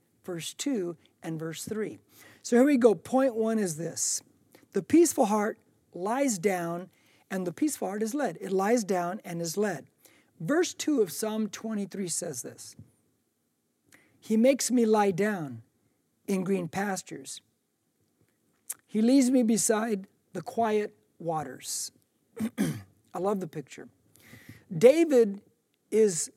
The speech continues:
picturing himself and every follower of Christ as a sheep. God is the great shepherd. David has insight into God the shepherd, 'cause David, not only picturing himself as a sheep, but was a shepherd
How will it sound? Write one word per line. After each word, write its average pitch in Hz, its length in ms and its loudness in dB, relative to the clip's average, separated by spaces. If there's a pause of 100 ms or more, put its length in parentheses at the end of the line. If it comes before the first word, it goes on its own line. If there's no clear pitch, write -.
(140)
picturing 262 420 0
himself 208 480 0 (200)
and 196 200 -4
every 220 260 2
follower 220 400 4
of - 80 -4
Christ 190 400 -4 (180)
as 170 140 -6
a 165 40 -8
sheep. - 460 -8 (1040)
God 233 240 8
is 226 140 4
the 202 80 0
great 208 220 4
shepherd. 208 440 -8 (840)
David 226 380 10
has 214 340 4
insight 226 680 0 (260)
into 277 420 0
God 185 380 2
the 180 40 2
shepherd, 202 460 0
'cause 180 220 -2
David, 226 540 6 (300)
not 220 200 2
only 202 220 -2
picturing 233 420 -2
himself 185 420 -4
as 156 160 -4
a 143 40 -8
sheep, 320 500 2 (720)
but 185 260 2
was 247 480 4 (100)
a 214 140 2
shepherd 185 800 0